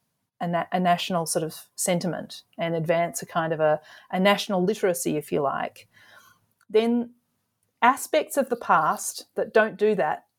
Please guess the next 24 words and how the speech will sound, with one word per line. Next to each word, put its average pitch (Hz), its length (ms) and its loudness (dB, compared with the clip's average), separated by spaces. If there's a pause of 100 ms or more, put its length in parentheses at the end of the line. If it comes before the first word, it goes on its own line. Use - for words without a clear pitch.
are 180 180 4
excluded. 180 720 -2 (260)
So 202 180 0
in 196 120 0
this 285 160 -2
case, 185 520 -2 (440)
um, 175 500 0 (760)
you 233 120 0
know, 190 180 0
Indigenous 196 840 0 (560)
perspectives - 840 -2 (360)
are 185 160 4
excluded 202 580 0
from 190 160 -2
the 180 80 0
national 180 400 2
story 170 360 2
because 214 300 0
they 214 100 0
don't, 226 280 -2 (760)
uh, 208 60 -2
they 208 180 4
aren't 214 200 -2
seen 190 680 0